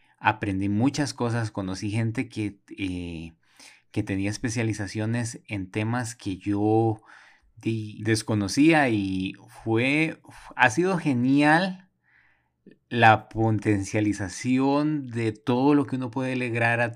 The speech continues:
de lograr a través de una red de contactos.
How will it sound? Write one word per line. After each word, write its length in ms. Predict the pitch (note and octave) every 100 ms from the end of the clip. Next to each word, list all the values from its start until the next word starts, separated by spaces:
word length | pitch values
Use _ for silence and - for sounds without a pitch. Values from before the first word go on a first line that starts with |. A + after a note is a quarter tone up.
| - -
de 180 | A2
lograr 340 | G#2 G2+ G#2+ A2+
a 80 | A#2
través 400 | A2 G#2+ A2 A2
de 260 | A#2 A2+ - - - - _
una 380 | - A2+ A2+ A2+
red 160 | A#2
de 120 | A#2+ B2
contactos. 800 | G#2+ G2+ G#2+ G#2+ G2+ F2+ -